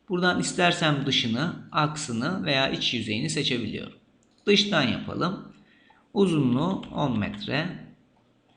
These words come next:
Sonraki ve önceki komutlarına basarak geçişler yapabiliyorum. iki yüz elli santim, üç yüz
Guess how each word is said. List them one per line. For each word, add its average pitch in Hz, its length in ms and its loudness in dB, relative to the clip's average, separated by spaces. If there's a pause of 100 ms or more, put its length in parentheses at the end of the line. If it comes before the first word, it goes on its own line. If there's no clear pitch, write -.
(520)
Sonraki 180 640 2
ve 151 120 2
önceki 156 440 0
komutlarına 127 600 -2
basarak 107 460 -4
geçişler 104 480 -2
yapabiliyorum. - 1000 -8 (1080)
iki - 180 -2
yüz 127 160 2
elli 113 260 2
santim, 120 680 -4 (1800)
üç 156 300 -2
yüz 147 520 -4